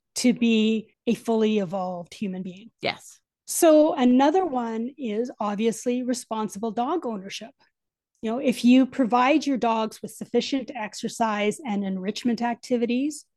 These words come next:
Speaker 1: you provide them with sufficient space for them to move in and around the home, and you provide them with proper training and introduction to new animals and humans, there's gonna be very little reason for the dog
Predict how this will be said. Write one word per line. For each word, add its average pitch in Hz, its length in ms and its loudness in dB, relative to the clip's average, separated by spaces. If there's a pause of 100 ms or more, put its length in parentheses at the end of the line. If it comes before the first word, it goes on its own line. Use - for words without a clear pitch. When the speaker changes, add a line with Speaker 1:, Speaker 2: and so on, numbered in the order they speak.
(480)
Speaker 1:
you 202 140 -2
provide 214 400 0
them 214 120 -2
with 196 140 -8
sufficient 233 640 0
space 226 560 -2
for 226 140 -2
them 208 220 -2
to - 120 -8
move 208 460 2
in 233 260 2
and 214 180 -4
around 196 300 -2
the 180 80 -10
home, 214 400 -4 (540)
and 226 140 6
you 220 100 4
provide 208 480 -2
them 214 320 -2
with 202 180 -8
proper 214 300 -8
training 254 720 0
and 208 380 -8
introduction 214 960 -4
to 196 540 -4 (340)
new 233 220 4
animals 226 460 0
and 202 220 -4
humans, 262 680 -2 (880)
there's 233 200 0
gonna 262 240 0
be 233 440 0 (200)
very 285 400 4
little 247 540 4
reason 202 600 -6
for - 200 -10
the 214 80 -6
dog 185 440 -6